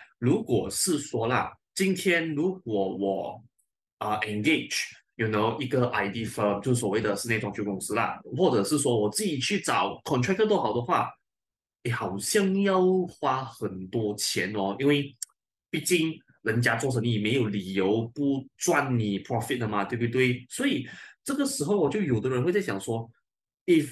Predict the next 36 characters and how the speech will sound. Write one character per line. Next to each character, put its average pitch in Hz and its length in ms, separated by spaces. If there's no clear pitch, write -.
let's 226 220
say 190 320
啦， 110 340
我 117 460
自 294 160
己 95 480
去 175 540
D 151 160
I 147 160
Y， 147 240
就 220 160
真 202 140
的 165 80
是 - 180
啊， 156 180
我 123 160
自 165 120
己 185 60
去 196 160
做 190 160
我 123 80
房 117 180
子 123 120
的 110 40
装 113 160
修 120 140
的 107 100
话 123 160
啦， 117 240
会 269 220
不 226 200
会 214 180
是 190 300
一 185 200
个， 156 560
呃， 98 340